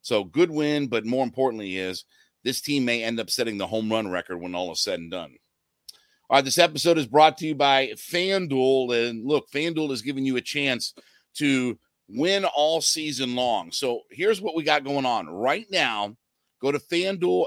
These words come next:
and bet on a Super Bowl winner. And when you do, you'll get bonus bets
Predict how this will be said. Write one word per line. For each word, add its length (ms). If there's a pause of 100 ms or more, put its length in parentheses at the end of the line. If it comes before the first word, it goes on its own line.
and 260
bet 260
on 200
a 140
Super 420
Bowl 280
winner. 420 (280)
And 140
when 240
you 100
do, 480 (240)
you'll 280
get 340
bonus 400
bets 360